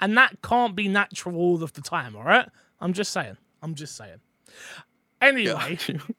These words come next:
Speaker 1: ah, this is gonna be terrible. It's gonna be
Speaker 2: Yeah.
Speaker 1: so bad. Like,
Speaker 2: Um,
Speaker 1: I, I don't get it.
Speaker 2: I don't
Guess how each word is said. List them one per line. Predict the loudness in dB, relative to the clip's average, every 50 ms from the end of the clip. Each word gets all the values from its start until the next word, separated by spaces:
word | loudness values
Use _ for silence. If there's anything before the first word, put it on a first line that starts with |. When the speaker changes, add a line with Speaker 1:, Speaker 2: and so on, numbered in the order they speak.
| _ _ _ _ _ _ _ -2
Speaker 1:
ah, | 0 2 6 8 8 8 6 4
this | 0 -4
is | -4 -4 -4
gonna | -4 -6 -6
be | -8 -10
terrible. | -10 -10 -8 -8 -8 -8 -10 -12 -12 -12 -12 -12 -14 _ _ _ _ -4
It's | -2 -2 0 0
gonna | 0 0 0 0
be | -2 -4
Speaker 2:
Yeah. | -4
Speaker 1:
so | -2 -2 0 0 0 0 0 0 -2 -2 -4 -4
bad. | -4 -4 -4 -2 0 0 0 0 0 0 -2 -4 -6 -12 -14 -10
Like, | -6 -2 0 2 2 2 2 0 -2 -4 -10 -20 _ _ _ _ -10 -10 -8 -6 -6
Speaker 2:
Um, | -6 -6 _ _ _ _ _ _ -8
Speaker 1:
I, | -8 -6 -6 -6 -6 -2
I | 2
don't | 4 4 4 2 0
get | 0 0 0 0 0 -4 -10 -14
it. | -18 -20 _ _ _ _ _ _ _ _ _ _ _ _ _ _ _ _ _ _ -2
Speaker 2:
I | 0 2
don't | 2 2 0 -2 -6